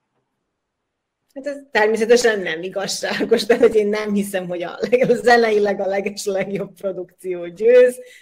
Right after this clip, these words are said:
Ez, ez szerintem a, tehát, hogy a néző, tehát az az ötven százalék, amit a nézők szavazatai adnak, azok egyértelműen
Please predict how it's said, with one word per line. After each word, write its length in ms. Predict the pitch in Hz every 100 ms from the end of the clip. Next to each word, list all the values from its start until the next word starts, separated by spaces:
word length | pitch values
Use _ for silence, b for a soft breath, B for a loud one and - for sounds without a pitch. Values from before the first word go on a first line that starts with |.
| B -
Ez, 160 | 269 269
ez 180 | 269 247
szerintem 600 | 269 254 247 254 240 233
a, 220 | - 208 -
tehát, 140 | 202
hogy 100 | 202
a 80 | 185
néző, 640 | 185 233 247 247 262 254
tehát 200 | - 190
az 100 | 196
az 140 | 196 214
ötven 360 | 220 214 208
százalék, 520 | 202 196 180 185 180 175 - _
amit 240 | - 180 175
a 60 |
nézők 380 | 170 208 214 247
szavazatai 640 | 247 233 233 233 233 233
adnak, 400 | 226 220 220 214 b b _
azok 320 | 196 196 202
egyértelműen 840 | 214 185 196 196 185 180 175 175